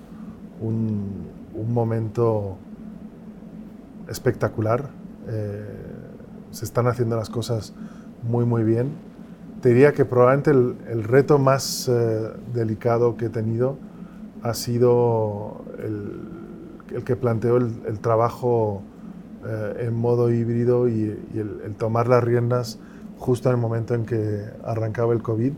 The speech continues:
Yo venía de Asia, donde ya, eh, la pandemia había empezado a azotar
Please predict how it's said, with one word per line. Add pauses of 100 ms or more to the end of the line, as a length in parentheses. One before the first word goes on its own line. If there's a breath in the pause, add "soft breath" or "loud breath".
(720 loud breath)
Yo
venía
de
Asia,
donde
ya, (460 loud breath)
eh,
la
pandemia
había
empezado
a
azotar